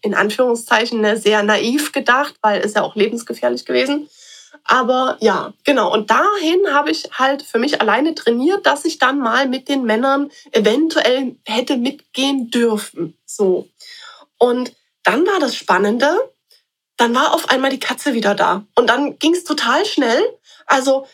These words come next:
dann kam die Katze, hat mich da abgeholt, hat mich wieder zu dem Steg gebracht und dann war ich auf einmal wieder da. Das war so gefühlt innerhalb von einer Minute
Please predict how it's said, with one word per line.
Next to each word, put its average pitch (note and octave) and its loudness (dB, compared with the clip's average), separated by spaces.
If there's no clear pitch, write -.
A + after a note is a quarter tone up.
dann B3+ 2
kam C4+ 0
die A#3+ -6
Katze, C#4 0
hat D#4+ 0
mich C#4 0
da - 2
abgeholt, E4 0
hat D4+ -2
mich D4 -2
wieder C4+ -2
zu - -6
dem A3+ 0
Steg A3 -2
gebracht E4+ -2
und C#4+ 0
dann C4+ 0
war A#3+ 2
ich C4+ -4
auf B3+ -4
einmal B3 0
wieder C4 0
da. D#3+ 0
Das G#3 2
war A#3 2
so C#4 0
gefühlt C4 0
innerhalb C4+ 0
von - -2
einer A#3 0
Minute B3 0